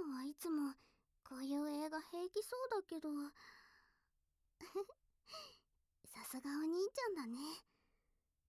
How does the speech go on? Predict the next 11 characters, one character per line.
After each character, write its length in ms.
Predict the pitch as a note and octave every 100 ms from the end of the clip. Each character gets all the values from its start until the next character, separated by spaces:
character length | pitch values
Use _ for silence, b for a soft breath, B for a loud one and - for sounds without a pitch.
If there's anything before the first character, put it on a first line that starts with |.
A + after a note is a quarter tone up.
| _ _ _ _ - C#4+
度 80 | F4
胸 80 | G4 - C5+ A#4 -
と 160 | E4+
い 140 | C#4 C4
う 260 | C#4 D#4+
よ 240 | E4+ F#4 G4+
り、 440 | G4 F4+ E4 D#4+ - b b b b _ _ _ _ _
鈍 260 | G#3+ G3+ A3+
感？ 200 | B3+
な 20 |
ん 40 | D4+